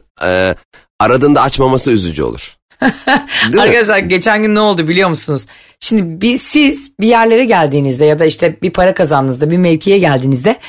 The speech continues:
Speaker 2: muhtemelen, e, benim gibi biraz hırslanıyorsunuzdur insanlara yani. Normal insanlar böyle yapar çünkü. <laughs>
Speaker 1: Bir dakika, ben anlamadım. E, bir yere ne, ne, ne olduğunda?
Speaker 2: Diyelim ki bir şeyler başardın, atıyorum, uyduruyorum, bir ödül aldın.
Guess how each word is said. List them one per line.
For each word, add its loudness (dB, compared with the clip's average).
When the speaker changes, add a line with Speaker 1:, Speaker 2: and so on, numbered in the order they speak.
Speaker 2:
muhtemelen, 2
e, 4
benim 4
gibi 0
biraz 2
hırslanıyorsunuzdur 0
insanlara 0
yani. 0
Normal 2
insanlar 0
böyle 4
yapar 0
çünkü. -6
<laughs> -18
Speaker 1:
Bir 2
dakika, 2
ben 4
anlamadım. 0
E, 0
bir 2
yere 2
ne, 0
ne, -2
ne 0
olduğunda? -2
Speaker 2:
Diyelim 2
ki -2
bir 2
şeyler 2
başardın, 0
atıyorum, 0
uyduruyorum, 2
bir -2
ödül 2
aldın. -4